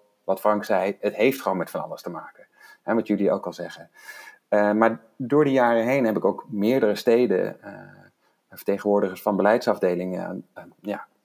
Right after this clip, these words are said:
een aanvraag gekregen van, "Goh, kan je ons dat eens uitleggen? Want wij zien wel wat er gebeurt, maar, maar hoe leggen we dat onze collega's uit?"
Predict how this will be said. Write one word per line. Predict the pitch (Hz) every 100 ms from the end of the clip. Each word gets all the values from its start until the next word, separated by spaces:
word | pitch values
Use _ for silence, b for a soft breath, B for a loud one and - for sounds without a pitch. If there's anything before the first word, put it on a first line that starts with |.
| - -
een | 98
aanvraag | 101 117 117 101
gekregen | 95 95 90
van, | -
"Goh, | - 120
kan | 127
je | 117
ons | 127 160
dat | 120
eens | 95
uitleggen? | 98 95 95 95
Want | 107 107
wij | 120
zien | 107 135
wel | 123 107
wat | 104
er |
gebeurt, | - 92 95 123 185 208 - b b b -
maar, | 117 123
maar | 120 -
hoe | 120 135
leggen | 170 165
we | 139
dat | 131
onze | 131 110
collega's | 117 131 147 - 98
uit?" | - 90 -